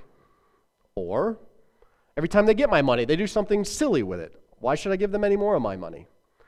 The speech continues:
Or, "How am I ever gonna get ahead? How am I gonna keep up with my peers who don't give ten percent?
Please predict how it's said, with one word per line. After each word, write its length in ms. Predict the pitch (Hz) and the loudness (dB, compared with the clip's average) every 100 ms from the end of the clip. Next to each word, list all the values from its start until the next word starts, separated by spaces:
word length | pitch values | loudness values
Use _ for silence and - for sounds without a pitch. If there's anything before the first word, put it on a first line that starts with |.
| _ _ _ _ | _ _ _ _
Or, 500 | - 147 151 151 143 - - _ _ _ _ _ _ _ | -2 2 4 4 2 -6 -20 _ _ _ _ _ _ _
"How 180 | - 226 | -4 2
am 80 | 220 | 4
I 140 | 185 | 4
ever 180 | 190 190 | 4 4
gonna 160 | 185 170 | 2 4
get 140 | 160 | 2
ahead? 420 | 127 147 120 113 | 2 2 0 -2
How 140 | - 220 | -8 -4
am 40 | |
I 40 | 247 | 0
gonna 160 | 208 | -2
keep 260 | - 196 185 | -2 -2 -2
up 120 | 165 | -2
with 120 | 151 | 0
my 140 | 131 123 | 0 0
peers 480 | - 233 127 117 | -4 0 0 0
who 80 | 170 | -6
don't 320 | 143 190 208 | 4 4 4
give 180 | 113 98 | -2 -8
ten 180 | - 98 | -8 -12
percent? 360 | 85 - 78 | -12 -14 -16